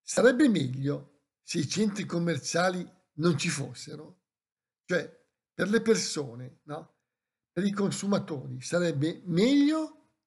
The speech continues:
o peggio? Beh, allora, quando non c'erano in Italia, no? Ok?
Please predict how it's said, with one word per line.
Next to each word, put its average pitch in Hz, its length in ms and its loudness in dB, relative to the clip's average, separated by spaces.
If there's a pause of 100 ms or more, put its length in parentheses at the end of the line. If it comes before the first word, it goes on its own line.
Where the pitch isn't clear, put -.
(180)
o 147 80 -2
peggio? 127 580 -12 (1160)
Beh, - 480 -8
allora, 143 400 -6 (380)
quando 254 640 4
non 196 260 6
c'erano 247 920 4
in 156 120 -10
Italia, 147 760 -6
no? 143 400 -14 (200)
Ok? 151 420 -10